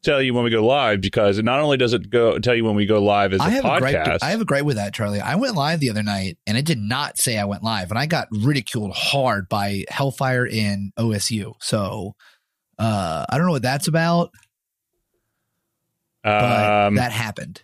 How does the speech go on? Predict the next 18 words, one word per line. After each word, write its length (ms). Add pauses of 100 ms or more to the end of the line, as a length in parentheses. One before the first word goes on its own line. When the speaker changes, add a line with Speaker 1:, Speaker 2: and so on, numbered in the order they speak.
(120)
Speaker 1:
of 120
course, 320
John 240
Cena 280
says 240
his 140
mic's 240
not 140
working. 320 (140)
Great. 260 (140)
Um, 580 (260)
Speaker 2:
Oh 100
my 260
God. 380
What 140
the 80
Speaker 1:
you're 180
just, 280